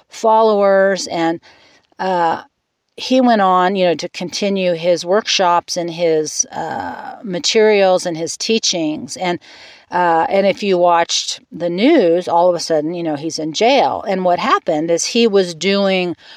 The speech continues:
workshops and getting more and more kind of egotistical and full of himself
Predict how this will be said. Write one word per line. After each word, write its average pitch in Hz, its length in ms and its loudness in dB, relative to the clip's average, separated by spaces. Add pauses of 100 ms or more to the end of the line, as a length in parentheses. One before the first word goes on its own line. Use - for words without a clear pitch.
(200)
workshops 196 720 2
and 190 160 -4
getting 196 220 0
more 190 260 2
and 202 80 0
more 175 400 2
kind 180 240 -4
of 156 240 -4 (100)
egotistical 175 840 -6
and 156 120 -6
full 208 220 2
of 208 80 0
himself 165 640 -4